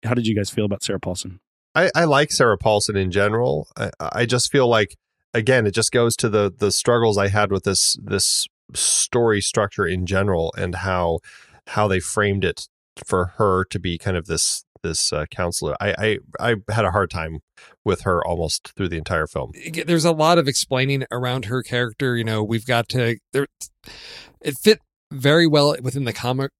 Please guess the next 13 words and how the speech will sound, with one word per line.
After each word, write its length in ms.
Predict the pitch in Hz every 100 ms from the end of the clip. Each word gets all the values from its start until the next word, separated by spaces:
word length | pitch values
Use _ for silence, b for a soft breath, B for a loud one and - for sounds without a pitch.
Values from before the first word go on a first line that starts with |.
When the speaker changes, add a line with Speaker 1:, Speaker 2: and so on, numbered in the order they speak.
| -
Speaker 3:
book 220 | 127 -
genre 380 | 98 104 117 127
for 140 | 131
me. 120 | 135
As 100 | 123 -
soon 120 | 143
as 80 | 131
she 140 | 143
introduces 580 | 135 127 123 120 123 101
hypno 500 | - - - 147 151
lights, 320 | 147 151 156
I'm 100 | 139
like, 240 | 127 120